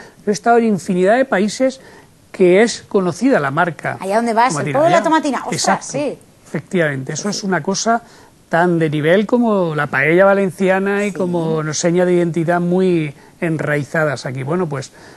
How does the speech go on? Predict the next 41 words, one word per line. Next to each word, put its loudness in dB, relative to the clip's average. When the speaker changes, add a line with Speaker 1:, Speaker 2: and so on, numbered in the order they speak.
Speaker 1:
un -4
pueblo 2
es -4
capaz 0
de -4
aportar -6
una -6
marca -4
de -4
esa -6
Speaker 2:
Además -8
que -6
sí. -2
Speaker 1:
internacionalización -6
tan -6
importante. -10
Speaker 2:
Yo -4
creo -2
que -6
sí, -6
en -6
eso -2
y 0
en -4
bandas -6
de -6
música -10
y -6
en -10
música -10
creo -8
que -10
cada -6
vez -8
nos -14
vamos -10
dando -10
más -12
cuenta. -20
Speaker 1:
Sí, 2
sí, -2